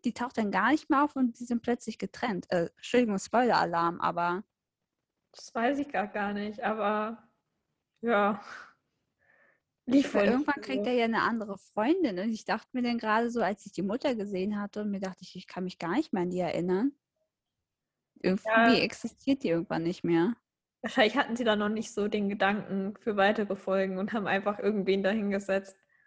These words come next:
Speaker 1: Hm, die können da voll ein Drama draus machen. Und dann scheiden sie sich und dann, aber nee, die verschwindet einfach und keiner hinterfragt das irgendwie.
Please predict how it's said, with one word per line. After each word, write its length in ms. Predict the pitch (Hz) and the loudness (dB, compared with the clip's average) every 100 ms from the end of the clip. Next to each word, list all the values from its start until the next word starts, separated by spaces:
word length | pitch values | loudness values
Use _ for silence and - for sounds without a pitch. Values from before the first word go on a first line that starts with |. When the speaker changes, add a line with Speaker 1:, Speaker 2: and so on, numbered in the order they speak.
| _ _ _ _ _ _ _ _ _ _ _ _ _ _ - | _ _ _ _ _ _ _ _ _ _ _ _ _ _ -6
Speaker 1:
Hm, 220 | 165 160 - | -4 -6 -8
die 80 | - | -8
können 280 | - 196 226 | -2 2 2
da 100 | 240 | 2
voll 200 | - 240 | 2 2
ein 100 | 240 | 2
Drama 360 | 233 220 269 233 | 2 2 2 0
draus 280 | 190 190 | -6 -10
machen. 340 | 185 175 180 - | -6 -8 -8 -8
Und 320 | - 226 220 | -6 -6 -4
dann 180 | 233 233 | -2 0
scheiden 540 | 226 - - 277 262 226 | 0 -4 -2 2 2 2
sie 180 | 233 220 | 0 0
sich 360 | 240 226 - - | 0 0 -2 -4
und 200 | 220 247 | -2 0
dann, 280 | 226 226 - _ _ _ _ | 0 -2 -4 _ _ _ _
aber 160 | 196 214 | -2 4
nee, 200 | 262 240 | 4 4
die 140 | 226 | 0
verschwindet 560 | 220 220 - 214 185 156 | -2 -4 -2 -4 -4 -2
einfach 440 | 160 170 170 175 | -4 -2 -6 -4
und 300 | 180 185 185 | -4 -4 -6
keiner 600 | - 208 208 202 202 202 | -4 -2 0 0 -2 -2
hinterfragt 580 | 208 208 196 - 180 - | -2 -2 -4 -4 -4 -6
das 200 | 156 160 | -10 -8
irgendwie. 560 | - 156 165 160 160 | -6 -6 -6 -6 -6